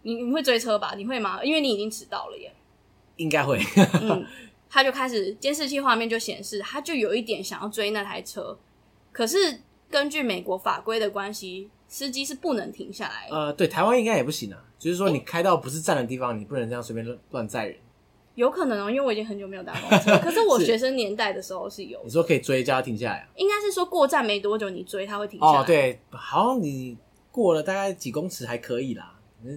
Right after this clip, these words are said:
Speaker 2: 太远的话，他不鸟你。
Speaker 1: 那我在猜，美国应该是完全连
Speaker 2: 一开动就不行了。
Speaker 1: 没错。
Speaker 2: 嗯。
Speaker 1: 所以这时候他可能就觉得，哦，迟到了，然后很急又很烦，都已经要迟到，还要再等下一班车来，又不知道多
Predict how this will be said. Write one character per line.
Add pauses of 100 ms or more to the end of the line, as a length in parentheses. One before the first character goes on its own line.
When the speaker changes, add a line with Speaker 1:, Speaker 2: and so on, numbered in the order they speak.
(100)
Speaker 2:
太
远
的
话，
他
不
鸟
你。 (100)
Speaker 1:
那
我
在
猜，
美
国
应
该
是
完
全
连
Speaker 2:
一
开
动
就
不
行
了。
Speaker 1:
没
错。 (100)
Speaker 2:
嗯。 (480)
Speaker 1:
所
以
这
时
候
他
可
能
就
觉
得，
哦， (380)
迟
到
了，
然
后
很
急
又
很
烦， (480)
都
已
经
要
迟
到，
还
要
再
等
下
一
班
车
来，
又
不
知
道
多